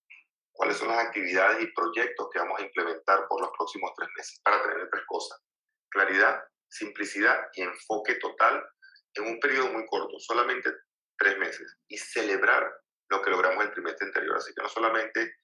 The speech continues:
es mu-, nos da la claridad y simplicidad, sino que además nos reenergiza, porque nos tomamos tres, cuatro días libres, tres días libres, los celebramos, compartimos con otras personas y después volvemos a empezar.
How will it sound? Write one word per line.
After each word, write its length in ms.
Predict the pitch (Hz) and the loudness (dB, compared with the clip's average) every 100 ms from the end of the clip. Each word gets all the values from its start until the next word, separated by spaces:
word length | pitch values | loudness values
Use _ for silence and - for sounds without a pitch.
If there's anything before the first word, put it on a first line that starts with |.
| - - _ | -20 -20 _
es 140 | 98 | -8
mu-, 180 | - - - | -8 -10 -4
nos 100 | 92 | 2
da 100 | 90 | 4
la 140 | 101 | 4
claridad 260 | 101 98 92 | 4 2 2
y 80 | 92 | -2
simplicidad, 640 | - - 104 - - 95 - _ _ - | -6 -10 -10 -6 -4 -4 -6 _ _ -12
sino 260 | 110 101 | -2 0
que 120 | - | 2
además 440 | - 90 92 95 - | 2 2 2 2 0
nos 200 | 107 - | -8 -2
reenergiza, 680 | - 98 90 - - - - - - _ _ _ - | 2 2 2 -4 -8 -10 -8 -8 -12 _ _ _ -8
porque 220 | - - | -4 -2
nos 100 | - | -2
tomamos 380 | 85 85 90 - | -4 -4 -4 -2
tres, 200 | 113 113 - | 0 0 0
cuatro 280 | 98 101 | 0 0
días 200 | 101 104 107 | 0 0 -2
libres, 360 | 110 - - - | -2 -2 -2 -2
tres 160 | - 123 | 0 2
días 180 | 123 101 | 0 -2
libres, 360 | 92 - - _ _ _ _ - | -4 -4 -6 _ _ _ _ -2
los 180 | 98 - | 0 2
celebramos, 540 | 98 95 107 - 107 | 2 4 4 2 -2
compartimos 500 | 98 92 - - - | -4 -4 -4 -6 -10
con 160 | - - | -8 -8
otras 180 | - - | -8 -4
personas 420 | - - - - - _ _ _ - | -4 -2 -2 -4 -8 _ _ _ -6
y 60 | |
después 260 | 98 - - | -4 -4 -2
volvemos 380 | - - 92 101 | 2 2 2 0
a 60 | 98 | 0
empezar. 280 | - - | -2 -6